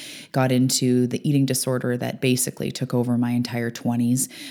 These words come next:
in with addiction and pills and alcohol and stuff to not eat.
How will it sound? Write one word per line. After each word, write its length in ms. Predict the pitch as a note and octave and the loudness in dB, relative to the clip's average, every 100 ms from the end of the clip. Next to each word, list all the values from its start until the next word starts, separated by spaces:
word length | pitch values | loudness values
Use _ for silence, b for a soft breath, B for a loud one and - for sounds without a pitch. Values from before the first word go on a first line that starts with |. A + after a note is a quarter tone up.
| B | B
in 260 | D3+ C3 B2 | 2 4 4
with 240 | A2+ A#2 | 2 -2
addiction 680 | C3+ B2+ B2 - - A#2+ A#2+ | -4 -2 -2 0 0 2 2
and 340 | A#2 B2 A#2 A2+ | 0 -2 -4 -2
pills 520 | D3+ C3+ A#2+ A#2 A#2 | 2 2 2 0 -4
and 240 | B2 A#2 - | -4 -4 -2
alcohol 540 | C3 C3 A#2 A#2 A#2+ | -4 -4 -4 -2 -2
and 140 | A#2 | -2
stuff 340 | A#2+ - A#2 - | -2 -4 -4 -6
to 500 | - - A#2 A2 B2 | -4 0 0 0 -2
not 380 | - B2 A2+ - | -2 -2 -2 -8
eat. 320 | - A#2+ B2 | -6 -4 -4